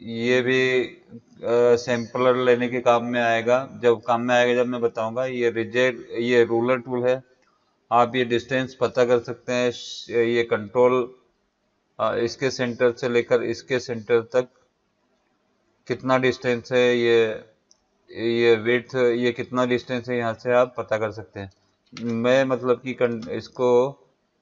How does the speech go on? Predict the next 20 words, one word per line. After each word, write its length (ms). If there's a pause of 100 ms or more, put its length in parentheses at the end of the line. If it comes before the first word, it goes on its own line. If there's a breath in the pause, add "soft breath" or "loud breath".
(480)
यहाँ 380
से 160
लेकर 340
के 160
यहाँ 240
तक 260
कं-, 320
अ, 240
shift 440
दबा 340
करके 340
press 320
करता 320
हूँ 180
तो 60
ये 160
बिल्कुल 400
सीधा 420
सीधा 340
ही 220